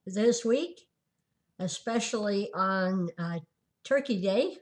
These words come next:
as I have heard it referred to. I hope that you have a, a good feed of turkey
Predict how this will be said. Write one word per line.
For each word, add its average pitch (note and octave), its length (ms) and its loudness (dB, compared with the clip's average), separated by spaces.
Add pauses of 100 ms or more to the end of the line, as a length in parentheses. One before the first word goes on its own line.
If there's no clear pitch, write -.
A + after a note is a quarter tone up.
as F3 200 0
I F3 140 0
have E3 320 -4
heard G3 200 -2
it F3+ 160 -6 (340)
referred G3 580 0
to. A#3+ 340 0 (1080)
I F3+ 140 0
hope G#3 280 0
that F#3+ 260 -2
you G3 100 2
have G3 360 0
a, F3+ 260 0
a F3+ 160 -2
good G#3 280 -2
feed A#3 380 -2
of D#3+ 220 -4
turkey C4 640 -4